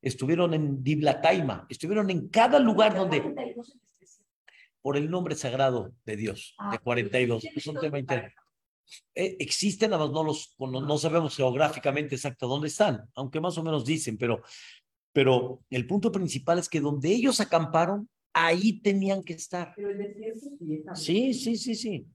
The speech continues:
Speaker 1: Sí, en todo esa, en todo ese perímetro, sí.
Speaker 2: No es muy grande.
Speaker 1: Pero tenían que, tenían que estar en un lugar donde ahí tenían que estar.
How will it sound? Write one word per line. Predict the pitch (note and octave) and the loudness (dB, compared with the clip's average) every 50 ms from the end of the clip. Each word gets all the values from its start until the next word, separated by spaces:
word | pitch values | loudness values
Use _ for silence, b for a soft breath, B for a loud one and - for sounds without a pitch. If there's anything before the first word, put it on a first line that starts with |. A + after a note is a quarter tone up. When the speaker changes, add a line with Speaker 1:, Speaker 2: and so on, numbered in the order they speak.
| _ _ _ _ _ _ | _ _ _ _ _ _
Speaker 1:
Sí, | - - F#3 G3 D3+ - - | -2 0 0 0 0 -2 -4
en | B2 B2+ A#2+ B2 | -4 -4 -4 4
todo | - G#3 A3+ A3+ | 4 4 6 6
esa, | A3 A3 - G3 D#3+ D#3 - - - - | 4 4 6 6 6 6 2 -6 -6 -4
en | D3 C#3 | -4 0
todo | C3+ G3 | 2 2
ese | F#3+ F3 F3+ | 4 4 2
perímetro, | F#3 - D#3 D3+ F#3+ A3 A3+ G#3+ G#3 G#3 - F#3 F#3 G#3+ C4 - - - - | 4 4 4 6 6 6 6 6 4 4 4 4 6 6 4 4 0 -6 -10
sí. | - - - G#3 - - - - - - - - _ - | -8 -4 -2 -2 -2 -2 -4 -10 -14 -16 -20 -20 _ -18
Speaker 2:
No | G3+ | -16
es | - - | -14 -14
muy | - - - | -14 -14 -12
grande. | - E3+ D#3+ | -14 2 4
Speaker 1:
Pero | D#3+ D#3 D#3 D#3 D#3 | 4 4 4 2 2
tenían | F#3 F3+ F#3+ A3 B3+ C#4 C4+ G#3+ - | 4 4 4 4 4 2 2 0 -2
que, | - G3+ - | -2 -4 -4
tenían | - - F3+ E3+ F3 G#3 B3+ B3+ B3+ | -2 -4 -4 -4 0 0 0 -2 -2
que | - - | -4 -8
estar | - - - G3+ G#3+ G#3+ | -8 -2 0 2 2 2
en | A3+ G3 F#3+ | 0 -2 -2
un | G3+ G3 | -2 -2
lugar | F#3+ F3+ F3 F#3+ G#3 A3 G#3+ - - - _ | 0 0 2 2 2 0 -2 -6 -14 -12 _
donde | - F#3+ G3+ F3 F#3+ F#3 | -2 0 4 4 4 4
ahí | F#3 A3+ B3+ | 4 2 0
tenían | B3 A#3 A#3 G#3+ A3 A3 G#3+ A3 | -2 -4 -4 -4 -4 -6 -6 -8
que | G3+ | -10
estar. | G3 - - G3 F#3+ F3 - - - | -12 -8 -8 -6 -6 -6 -8 -10 -18